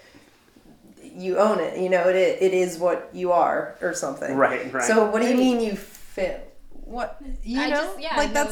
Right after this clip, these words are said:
Speaker 3: no,
Speaker 1: sort of what it
Speaker 3: yeah.
Speaker 1: seems like. I mean, I don't know.
Speaker 2: Well, I didn't know either, and I, <laughs> so I, I, honestly, at the moment, I think that the way that people become directors is to be directors in college. Like, there, you,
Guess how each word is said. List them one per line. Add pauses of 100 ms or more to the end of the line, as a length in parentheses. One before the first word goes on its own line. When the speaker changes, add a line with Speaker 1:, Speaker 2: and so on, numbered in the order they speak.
Speaker 3:
no,
Speaker 1:
sort
of
what
it
Speaker 3:
yeah.
Speaker 1:
seems
like.
I
mean,
I
don't
know. (1400)
Speaker 2:
Well,
I
didn't
know
either,
and
I, (100)
<laughs>
so
I, (120)
I,
honestly,
at
the
moment,
I
think
that
the
way
that
people
become
directors
is
to
be
directors
in (640)
college. (180)
Like, (320)
there,
you,